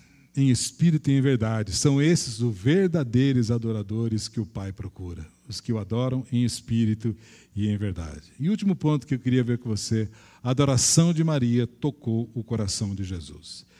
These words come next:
E aqui nós vamos ler, você acompanha comigo aí na tela. Em seguida, é só um parênteses, veja como,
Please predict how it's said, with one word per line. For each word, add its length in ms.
E 60
aqui 160
nós 200
vamos 240
ler, 260
você 280
acompanha 420
comigo 320
aí 60
na 100
tela. 340
Em 140
seguida, 840
é 140
só 160
um 100
parênteses, 500
veja 280
como, 400